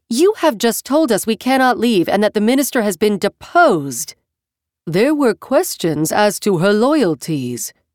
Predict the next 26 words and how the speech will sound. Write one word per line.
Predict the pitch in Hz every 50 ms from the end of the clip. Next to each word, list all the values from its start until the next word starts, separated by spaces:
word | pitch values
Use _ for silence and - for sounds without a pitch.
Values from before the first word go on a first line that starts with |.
| _ _ _
said | - - 180 165 131
Thirty | - 160 156 151 156 151
Larkspur's | 151 147 147 - - - - 160 151 143
man, | 160 156 151 151 156 160 185 220 - _ _ _ _ _ _ _ _ -
and | 185 175
he | 180 175
shrugged. | - - - 226 196 165 147 135 - - - _ _ _ _ _ _ _ _ _ _ _ _ _ _ _ _ _
"Thirty | - 302 349 339 320 262
Larkspur | 233 233 226 208 - - - 180 185 220
intends | 247 233 180 196 202 196 185 -
to | - 180
keep | - - 196 180 -
the | 190 180 170
Empire | 170 170 151 - 165 170 185 214 240
in | 254 247 233
safe | - - - 185 170 165 175 - -
and | - 226 220 214
steady | - - - 165 143 147 151 156
hands. | 143 175 226 220 185 151 131 123 131 - - - _ _ _ _ _ _ _ _ -
There | 165 160
are | 156 160 160 160
legions | 151 156 165 165 156 - 170 196 208 185
in | 202 202
our | 214 220
streets, | 214 - - - 294 320 285 233 - -
Ambassador. | 165 151 135 143 139 135 - 151 139 160 190 240